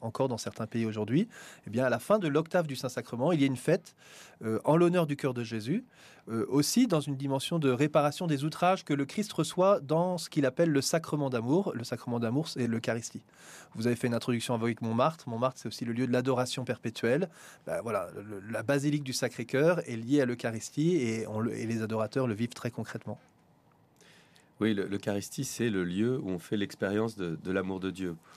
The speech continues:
Speaker 1: Bien, livrer son corps, c'est livrer son cœur. Voilà, « Prenez, ceci est mon corps livré pour vous. » C'est là aussi que Marguerite Marie, justement, devant ce corps livré, devant ce,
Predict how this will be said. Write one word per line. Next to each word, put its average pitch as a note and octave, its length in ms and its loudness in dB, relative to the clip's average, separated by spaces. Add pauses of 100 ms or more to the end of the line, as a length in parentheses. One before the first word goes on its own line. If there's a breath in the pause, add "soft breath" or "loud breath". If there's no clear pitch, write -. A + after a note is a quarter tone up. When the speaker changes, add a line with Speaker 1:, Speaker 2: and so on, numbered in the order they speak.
(380 loud breath)
Speaker 1:
Bien, C3 120 0
livrer E3 320 6
son D#3+ 180 0
corps, F#3+ 400 2
c'est - 140 -4
livrer C3+ 260 0
son C#3+ 160 -6
cœur. G2+ 380 -6
Voilà, « G#2+ 220 -8
Prenez, C3 220 0
ceci - 340 0
est B2 40 2
mon A2 100 0
corps B2+ 240 0
livré B2+ 200 2
pour G#2+ 220 -6
vous. » A#2+ 260 -2 (400 loud breath)
C'est - 180 4
là E3+ 160 8
aussi E3+ 240 -2
que - 80 -2
Marguerite C3+ 400 0
Marie, C3+ 400 0
justement, C3 520 0
devant B2+ 260 0
ce - 160 -2
corps D3+ 320 2
livré, B2 480 0
devant A#2 220 -2
ce, - 160 -8